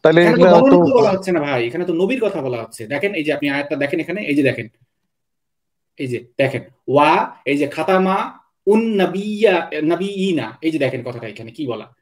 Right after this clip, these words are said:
Speaker 2: খা-, মানে নবীর খতম বলতেছে, ওয়া মানে এবং। কিসের সাথে? এই যে রাসূলুল্লাহ, মানে সে, রাসূল আল-, আহ, এই যে আহ, রাসূলা উল্লাহ মানে রাসূলুল্লাহ আর কি। সে রাসূলুল্লাহি বলতেছে,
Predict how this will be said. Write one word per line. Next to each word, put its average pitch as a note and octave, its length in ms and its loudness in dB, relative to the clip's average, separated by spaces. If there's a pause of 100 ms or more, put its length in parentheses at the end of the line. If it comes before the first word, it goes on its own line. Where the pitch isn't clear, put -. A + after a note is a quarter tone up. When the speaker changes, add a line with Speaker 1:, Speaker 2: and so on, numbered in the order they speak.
(640)
Speaker 2:
খা-, C3+ 240 -10
মানে D#3+ 180 -2
নবীর F#3+ 360 4
খতম F#3+ 300 0
বলতেছে, C#3+ 300 -2
ওয়া D3+ 240 2
মানে E3+ 160 0
এবং। D#3 240 -2 (500)
কিসের A3 240 -2
সাথে? F3 200 -6
এই D3+ 80 -2
যে D#3+ 100 0
রাসূলুল্লাহ, G#3+ 840 -4
মানে C3+ 140 -12
সে, - 240 -18
রাসূল E3 420 -4
আল-, D#3+ 360 -6
আহ, C3 300 -12
এই C3 100 -8
যে B2 180 -10 (420)
আহ, A2 520 -10
রাসূলা F3 520 2 (360)
উল্লাহ D#3 320 4
মানে F#3+ 180 0
রাসূলুল্লাহ E3+ 560 4
আর - 60 -8
কি। - 200 -12 (500)
সে D#3+ 220 -4
রাসূলুল্লাহি A#3 840 -2
বলতেছে, C#3+ 580 -6